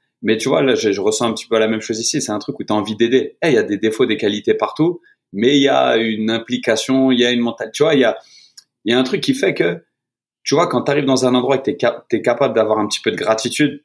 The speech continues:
et pour l'endroit où tu es, et pour le travail des gens qui n'est pas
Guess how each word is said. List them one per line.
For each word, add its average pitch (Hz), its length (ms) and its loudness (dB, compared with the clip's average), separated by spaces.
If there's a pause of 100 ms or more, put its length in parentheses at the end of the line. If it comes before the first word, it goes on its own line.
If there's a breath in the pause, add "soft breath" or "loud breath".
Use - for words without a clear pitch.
(180)
et 123 120 4
pour 113 200 2
l'endroit 110 320 2
où 107 40 -2
tu 120 220 0
es, 110 260 -2
et 120 120 2
pour 113 160 0
le 107 100 4
travail 113 560 -2
des 104 160 0
gens 117 300 0 (340)
qui - 160 -2
n'est 110 100 2
pas - 240 -6